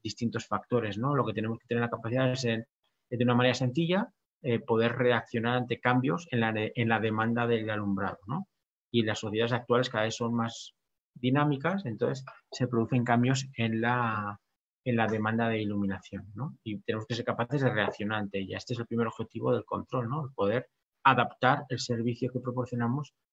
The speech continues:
a la demanda que nos están exigiendo, con las consecuencias energéticas, económicas, etcétera, que eso tiene. Entonces,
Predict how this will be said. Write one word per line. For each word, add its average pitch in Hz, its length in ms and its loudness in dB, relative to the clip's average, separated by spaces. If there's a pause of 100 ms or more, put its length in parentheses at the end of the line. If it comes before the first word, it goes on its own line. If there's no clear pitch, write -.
(160)
a 127 120 6
la 113 120 4
demanda 101 600 0 (380)
que 104 80 -4
nos 98 120 -2
están 98 200 -4
exigiendo, 113 500 -6 (420)
con 117 120 6
las 104 100 2
consecuencias 127 640 0
energéticas, 160 800 4
económicas, 131 640 0
etcétera, 117 320 -4
que - 80 -16
eso - 180 -12
tiene. - 160 -20 (960)
Entonces, 110 280 2